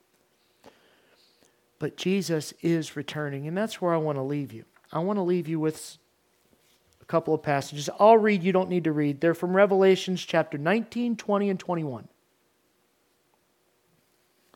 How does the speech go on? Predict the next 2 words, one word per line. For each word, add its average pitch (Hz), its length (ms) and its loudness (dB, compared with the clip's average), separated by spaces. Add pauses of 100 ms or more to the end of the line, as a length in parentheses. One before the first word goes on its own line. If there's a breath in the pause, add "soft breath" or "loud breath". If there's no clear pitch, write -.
(2000)
First 185 360 0
passage, 175 600 2